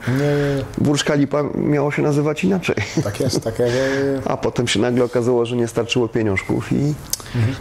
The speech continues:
Speaker 2: już się nie nazywa Burj Dubai, tylko jednej nocy zmienili wszystko, zmienili nazwy na,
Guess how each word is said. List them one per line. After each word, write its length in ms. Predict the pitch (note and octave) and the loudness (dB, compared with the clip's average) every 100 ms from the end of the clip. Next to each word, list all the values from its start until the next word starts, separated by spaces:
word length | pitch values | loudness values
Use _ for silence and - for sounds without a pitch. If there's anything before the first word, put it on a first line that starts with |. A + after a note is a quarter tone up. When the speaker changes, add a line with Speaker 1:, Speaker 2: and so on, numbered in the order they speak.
| - | -2
Speaker 2:
już 180 | B2+ - | 0 2
się 100 | C#3 | 2
nie 80 | C3+ | 2
nazywa 300 | C3 C3 G#2 | 2 2 2
Burj 220 | A2 G#2+ | 0 2
Dubai, 320 | A2 F2+ F#2+ | 2 0 -2
tylko 220 | - - | -2 0
jednej 260 | A#2 G#2+ G#2+ | 2 2 2
nocy 280 | G#2 - A2 | 0 0 2
zmienili 360 | G#2+ G2+ G2 | 4 4 2
wszystko, 340 | G2 - - G#2+ | 0 -2 0 0
zmienili 360 | G#2+ G2+ G2+ | 2 2 2
nazwy 380 | F#2+ F2+ G2+ G2+ | 2 0 0 0
na, 300 | F#2+ G2 G2 | 0 0 -2